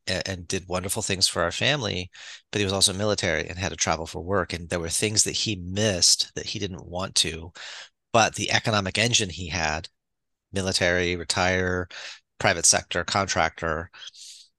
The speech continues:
required him to travel. It required him to leave our lives for periods of time,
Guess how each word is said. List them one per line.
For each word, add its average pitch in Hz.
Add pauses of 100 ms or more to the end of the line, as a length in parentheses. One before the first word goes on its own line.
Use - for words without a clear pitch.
(280)
required 110
him 110
to 95
travel. 104
It -
required 98
him 101
to 92
leave 92
our 92
lives 87
for 87
periods 90
of 85
time, 90